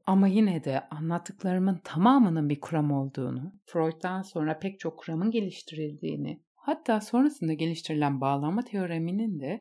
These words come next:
en az bu teori kadar etkin kullanıldığını sen de biliyorsundur. Dünya da değiştiği için ikinci dalga feminizm hareketi de Freud'un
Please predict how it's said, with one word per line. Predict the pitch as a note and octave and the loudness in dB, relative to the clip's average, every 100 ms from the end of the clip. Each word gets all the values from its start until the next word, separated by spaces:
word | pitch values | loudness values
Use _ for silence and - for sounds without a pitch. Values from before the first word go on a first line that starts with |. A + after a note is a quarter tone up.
| - | -6
en | F#4+ | -6
az | F#4 | -2
bu | A3+ B3+ | 0 0
teori | C4 B3+ C#4 | 2 2 2
kadar | - D#3 E3+ B3 | -2 -2 -2 -2
etkin | F#3 - G3+ | -6 -4 -4
kullanıldığını | - E3 D#3 D#3+ D3+ D#3 A#3 | -4 -4 -2 -4 -2 0 0
sen | A#3 F3+ E3+ | 0 -2 0
de | D#3+ | -2
biliyorsundur. | D#3 C#3+ C#3 C#3+ C#3 C#3+ - _ D3 | 0 -2 -2 -6 -8 -10 -16 _ -2
Dünya | D3 D3 E3+ F3 | 0 2 2 0
da | D#3+ | 0
değiştiği | C#3+ C#3 C3 - D3 E3 E3 | 0 -2 -4 -8 -6 -4 -6
için | D#3+ - C#3+ - | -8 -8 -6 -6
ikinci | - - D#3+ D#3 | -8 -6 -6 -2
dalga | E3 D3 D3 D3 C#3+ | -2 -2 -4 -6 -6
feminizm | - D3 D3 D#3+ D3 D3 | -2 0 0 -2 -4 -4
hareketi | C#3+ C#3+ D3 - D3+ | -4 -6 -6 -10 -6
de | D3 E3 E3 | -4 -4 -8
Freud'un | - D#3 D3+ D3 D3+ D#3 D3+ | -4 0 0 -2 -4 -4 -4